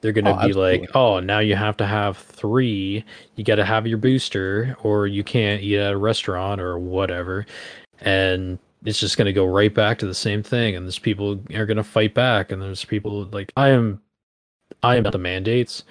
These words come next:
Speaker 1: I am
Speaker 2: Yeah.
Speaker 1: done with all the mandates. I mean, masks, everything. If, if I get told to wear masks, nah, like, if they bring back the mask mandates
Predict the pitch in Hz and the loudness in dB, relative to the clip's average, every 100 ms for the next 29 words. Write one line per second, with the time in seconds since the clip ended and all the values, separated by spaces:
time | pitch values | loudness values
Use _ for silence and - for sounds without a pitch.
0 | - _ _ _ _ _ _ _ - 104 | -20 _ _ _ _ _ _ _ -6 -4
1 | 92 87 95 107 101 98 95 - - _ | -2 0 0 0 2 0 0 -6 -20 _
2 | _ - - 127 107 95 92 95 - - | _ -4 4 4 4 -2 -8 -10 -12 -4
3 | 117 113 107 104 101 104 110 110 127 123 | -2 -2 -4 -8 -12 -8 -4 -2 0 0
4 | - - - 113 95 92 110 - - - | -2 -10 -4 -4 -4 -8 -14 -16 -20 -20
5 | _ _ _ _ _ _ _ - 123 113 | _ _ _ _ _ _ _ -10 -8 -4
6 | 127 117 127 127 123 110 98 _ _ _ | -2 2 4 4 2 0 -8 _ _ _
7 | _ - 117 - 127 127 113 123 131 117 | _ -2 0 4 6 4 4 4 6 4
8 | 104 117 127 - 120 107 107 107 104 104 | 4 2 2 -4 -8 -6 -6 -6 -4 -2
9 | 98 104 120 113 113 117 117 - 101 95 | -2 0 2 2 4 6 4 4 0 2
10 | 104 - 127 127 135 131 - - | 0 0 -2 0 -2 -2 -8 -16